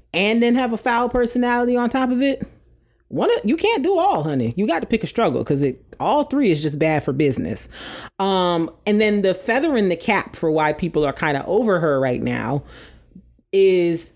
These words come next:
Allison Felix, who is the most decorated American female track and field athlete of all time. Uh, and I believe she's retiring after this, uh, track and field season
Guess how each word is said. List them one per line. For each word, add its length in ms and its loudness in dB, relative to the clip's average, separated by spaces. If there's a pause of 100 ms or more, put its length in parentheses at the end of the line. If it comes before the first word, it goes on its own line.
Allison 420 2
Felix, 480 2
who 180 2
is 360 2
the 100 0
most 400 0
decorated 680 2
American 580 0
female 420 0
track 300 -2
and 100 -2
field 220 0
athlete 440 -2
of 140 -2
all 180 0
time. 360 -2 (480)
Uh, 140 0
and 180 0
I 40 0
believe 220 2
she's 220 -2
retiring 560 0
after 320 -2
this, 320 -2
uh, 300 -2
track 280 -2
and 100 -2
field 220 0
season 460 -2